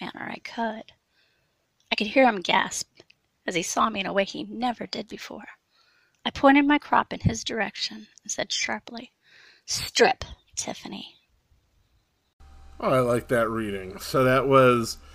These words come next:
Speaker 2: What the Maid Saw by, uh, myself, as read by Mistress D J. And now here's our main audio. This is Shayla Aspasia with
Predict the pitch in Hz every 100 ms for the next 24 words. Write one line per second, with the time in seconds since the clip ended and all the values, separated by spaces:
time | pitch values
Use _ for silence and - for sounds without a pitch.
0 | - - 131 135 190 208 202 175 165 165
1 | 151 - - - 147 139 165 165 117 113
2 | 110 110 107 104 101 - 104 104 - -
3 | 123 165 165 120 117 113 107 104 110 117
4 | 110 107 113 - 120 - 143 147 147 147
5 | - - - - - 135 123 160 190 180
6 | 135 135 127 127 120 - 120 110 110 113
7 | 131 139 123 113 113 113 110 113 110 -
8 | - - - - - 131 127 - 143 120
9 | 113 107 113 - - 156 156 151 123 -
10 | 202 208 185 196 190 175 - 240 196 113
11 | - -